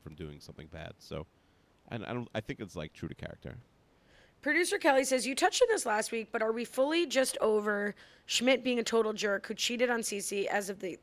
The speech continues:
Speaker 2: these episodes? When Cece says he'd do anything for the people he cares about, seems like we're just supposed to forget altogether."
Speaker 1: Yeah, yeah, I will never wrong anyone. Um, yeah, time heals all wounds, and it's been, like, eighteen episodes at this point. So,
Speaker 2: <laughs>
Speaker 1: T V, it, it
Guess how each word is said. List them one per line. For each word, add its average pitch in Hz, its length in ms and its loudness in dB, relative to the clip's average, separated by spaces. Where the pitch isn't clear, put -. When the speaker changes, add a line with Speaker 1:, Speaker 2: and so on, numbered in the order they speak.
Speaker 2:
these 196 220 -6
episodes? 170 520 -6
When 233 100 0
Cece 294 320 0
says 277 240 4
he'd 269 100 -2
do 226 140 0
anything 233 420 0
for 226 80 -2
the 220 80 0
people 214 300 -4
he 208 80 -2
cares 196 340 -4
about, 185 400 -2
seems 240 380 -2
like 220 180 0
we're 214 140 -2
just 208 180 -2
supposed 196 340 -4
to 196 60 -6
forget 185 360 -2
altogether." - 600 -8
Speaker 1:
Yeah, 120 220 2
yeah, 101 260 -4
I 95 100 -6
will 101 120 -4
never 98 240 0
wrong 87 220 -2
anyone. 80 240 -8
Um, 113 340 2
yeah, 120 220 -2
time 165 280 2
heals 143 480 2
all 101 180 -4
wounds, 87 360 -8
and 92 140 -6
it's 90 120 -8
been, 104 200 -2
like, 110 180 -4
eighteen 95 260 -6
episodes 76 380 -10
at - 80 -14
this 67 100 -16
point. - 280 -16
So, 73 260 -12
Speaker 2:
<laughs> - 380 -4
Speaker 1:
T 110 120 -4
V, 92 220 -2
it, 82 160 -6
it 90 100 -6